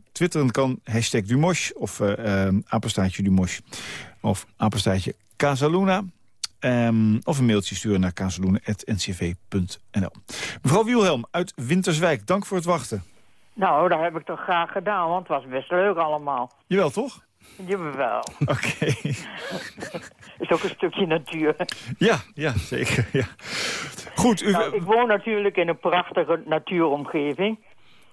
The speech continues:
Speaker 2: En als je er oog voor hebt, dan kun je ook nog eens constateren... dat ik, ik zie hier, als ik hier uit mijn raam kijk... dan zie ik 's middags in de loop van de dag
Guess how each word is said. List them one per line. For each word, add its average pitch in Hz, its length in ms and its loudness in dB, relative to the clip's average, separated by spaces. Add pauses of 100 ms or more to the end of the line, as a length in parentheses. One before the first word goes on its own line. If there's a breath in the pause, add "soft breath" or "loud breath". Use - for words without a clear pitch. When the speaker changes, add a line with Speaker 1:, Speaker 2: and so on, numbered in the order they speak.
(460 soft breath)
Speaker 2:
En 156 360 -2
als 160 220 -2
je 160 60 -8
er 143 120 -6
oog 170 260 2
voor 165 180 0
hebt, 156 340 -2 (340 soft breath)
dan 151 340 -6 (160)
kun 196 160 2
je 165 80 2
ook - 100 -2
nog 151 160 0
eens 156 200 -2
constateren... 156 880 0
dat 147 180 0
ik, 151 160 -6
ik 180 140 0
zie - 200 -2
hier, 214 180 4
als 214 160 2
ik 247 80 -2
hier 214 160 0
uit 196 160 -2
mijn 160 140 -4
raam 214 280 -2
kijk... 196 300 0 (420 loud breath)
dan 180 220 0
zie 208 140 -4
ik 156 60 -8
's - 120 -10
middags 220 380 2 (100)
in 190 120 -2
de 175 100 2
loop 208 280 2
van 190 80 -4
de 180 100 -2
dag 180 180 2